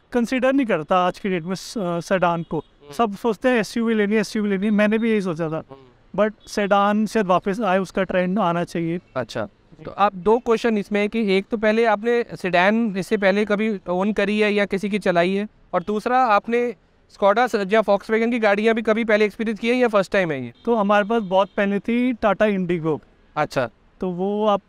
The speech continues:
Speaker 1: सेडान का
Speaker 2: हाँ, वो
Speaker 1: कंसीडर
Speaker 2: सेडान,
Speaker 1: भी थी,
Speaker 2: हाँ।
Speaker 1: but वो डीजल कार थी और वो अलग ही सेगमेंट था।
Speaker 2: हम्म।
Speaker 1: तो वो थी, but ऐसा कुछ वो नहीं था कि से-, सेडान लेनी है या कुछ लेनी है।
Speaker 2: हम्म।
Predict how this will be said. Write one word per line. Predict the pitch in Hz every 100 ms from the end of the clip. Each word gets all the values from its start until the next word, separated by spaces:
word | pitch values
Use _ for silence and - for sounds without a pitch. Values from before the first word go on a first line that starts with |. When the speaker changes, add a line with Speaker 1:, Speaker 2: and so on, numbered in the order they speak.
| _
Speaker 1:
सेडान | - 196 180 175
का | 170 185
Speaker 2:
हाँ, | 170
वो | 143
Speaker 1:
कंसीडर | 160 170
Speaker 2:
सेडान, | 135
Speaker 1:
भी | 175
थी, | 170
Speaker 2:
हाँ। | 135 123
Speaker 1:
but | 185 214 208 _ -
वो | 202
डीजल | 196 190 202
कार | 202 190
थी | 170 202 196
और | 185
वो | 196
अलग | 202 190 190
ही | 202 196 233
सेगमेंट | 247 190 160 175 175 -
था। | 175
Speaker 2:
हम्म। | 147 139 127 123 _ 127 127
Speaker 1:
तो |
वो | 185 214
थी, | - 226
but | 226 254 254
ऐसा | 233 262
कुछ | 269 220 254
वो | 208
नहीं | 220 208
था |
कि | 214 220
से-, | - - 233 -
सेडान | - 190 180 180 185
लेनी | 185 180 180
है | 180
या | 180
कुछ | 165 170 -
लेनी | 156 170
है। |
Speaker 2:
हम्म। | 147 127